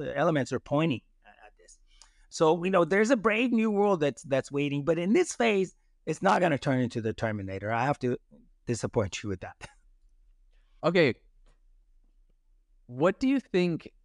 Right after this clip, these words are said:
Speaker 2: you, you talked a lot about the fact that this is, like, a total, conceptually, I mean, this is kind of a total rewrite, uh, ground up for a lot of software and other things. What do you think the biggest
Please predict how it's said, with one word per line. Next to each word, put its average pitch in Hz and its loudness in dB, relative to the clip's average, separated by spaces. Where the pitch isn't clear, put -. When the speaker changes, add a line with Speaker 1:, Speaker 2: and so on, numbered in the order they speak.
Speaker 2:
you, 156 -2
you 151 -2
talked 180 0
a 139 0
lot 120 0
about 113 -2
the 104 -8
fact 113 -2
that 107 -4
this 113 -6
is, 104 -4
like, 104 -2
a 98 -2
total, 104 -4
conceptually, 120 -2
I - -2
mean, 107 0
this 120 0
is 117 -6
kind 156 -2
of 131 0
a 110 0
total 117 -2
rewrite, 98 0
uh, 95 0
ground 101 2
up 104 2
for - -6
a 101 0
lot 98 0
of 92 -12
software 101 0
and 95 0
other 98 -2
things. 101 -4
What 123 -2
do 147 -2
you 185 0
think 190 -2
the 123 0
biggest 113 -2